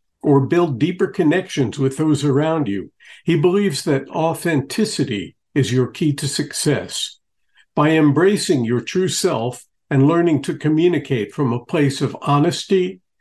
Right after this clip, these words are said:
and vulnerability, you can form the kind of connections that will enrich your life and bring you joy. Coach Lee owns a social connections coaching company called Patterns of Possibility,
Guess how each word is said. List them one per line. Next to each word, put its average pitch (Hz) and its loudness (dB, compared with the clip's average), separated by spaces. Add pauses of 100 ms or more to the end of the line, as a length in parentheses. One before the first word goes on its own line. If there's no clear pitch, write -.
(140)
and 120 2
vulnerability, 147 0 (320)
you 165 0
can 165 4
form 202 2
the 143 2
kind 170 -2
of 151 -4
connections 139 -2
that 131 -4
will 143 4
enrich 127 -2
your 135 2
life 127 -4 (340)
and 127 0
bring 139 4
you 147 4
joy. 101 -4 (960)
Coach 208 2
Lee 160 4
owns 165 0
a 143 0
social 185 0
connections 135 -2
coaching 185 2
company 120 -4
called 131 -2 (300)
Patterns 175 0
of 143 -6
Possibility, 139 -2